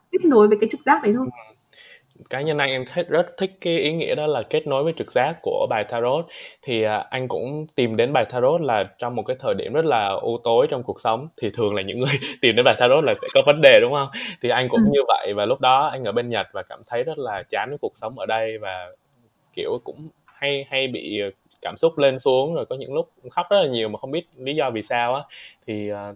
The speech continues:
Speaker 2: tự xem bài tarot cho mình và lúc đó cảm thấy giống như có một cái gì đó an ủi mình và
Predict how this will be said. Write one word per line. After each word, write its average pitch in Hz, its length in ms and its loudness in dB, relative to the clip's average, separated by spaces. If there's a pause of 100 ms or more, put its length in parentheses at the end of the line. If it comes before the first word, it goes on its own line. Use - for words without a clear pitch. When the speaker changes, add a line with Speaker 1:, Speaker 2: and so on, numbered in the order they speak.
Speaker 2:
tự 95 260 -4
xem 117 160 -10
bài 107 200 -4
tarot 127 260 -6
cho 139 60 -10
mình 107 260 -10
và 98 160 -10
lúc 107 220 -14
đó 139 160 -6
cảm - 180 -16
thấy 170 380 -8 (400)
giống 156 220 -8
như 175 160 -2
có 160 80 0
một 156 160 0
cái 165 100 -2
gì 139 100 0
đó 131 120 2
an 143 240 2
ủi 98 240 0
mình 123 300 0
và 107 240 -2